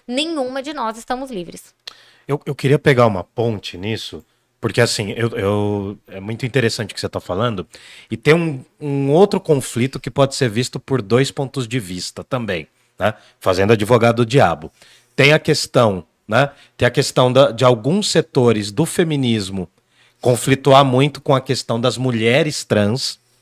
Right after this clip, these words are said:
Speaker 2: né? Tem, eu não sei se você tem conhecimento dessas questões
Speaker 1: Uhum.
Speaker 2: agora,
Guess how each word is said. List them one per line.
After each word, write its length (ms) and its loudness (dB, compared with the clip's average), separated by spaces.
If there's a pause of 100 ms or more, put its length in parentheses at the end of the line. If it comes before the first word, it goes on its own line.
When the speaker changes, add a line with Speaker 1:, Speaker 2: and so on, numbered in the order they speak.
(440)
Speaker 2:
né? 220 -2 (180)
Tem, 260 4
eu 200 0
não 80 -2
sei 220 0
se 100 -4
você 260 -4
tem 280 -4 (280)
conhecimento 680 -4 (120)
dessas 380 0
questões 460 -6
Speaker 1:
Uhum. 80 2
Speaker 2:
agora, 580 2